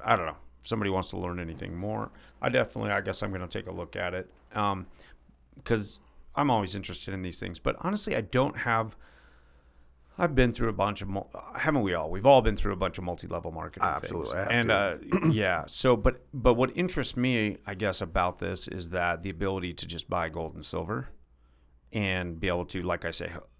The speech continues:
Speaker 1: control physical gold and silver. That's always, I've read a lot of books on it.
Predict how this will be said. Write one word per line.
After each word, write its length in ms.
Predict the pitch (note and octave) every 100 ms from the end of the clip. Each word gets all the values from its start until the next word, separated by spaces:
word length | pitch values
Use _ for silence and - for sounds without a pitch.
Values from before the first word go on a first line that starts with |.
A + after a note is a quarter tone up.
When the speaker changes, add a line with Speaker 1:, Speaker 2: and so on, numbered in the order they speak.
| _ -
Speaker 1:
control 440 | G#2 - G2+ F#2
physical 440 | - F#2 E2+ F2 F2
gold 240 | E2 D#2
and 120 | D#2+
silver. 380 | - - - - - - - - -
That's 260 | G#2+ F#2+ -
always, 480 | G2 G2+ G#2 F#2+ F2
I've 180 | G#2+ F#2
read 160 | F#2+ E2+
a 40 |
lot 160 | F2+ E2+
of 100 | F2
books 240 | B2+ -
on 200 | C3 B2
it. 160 | -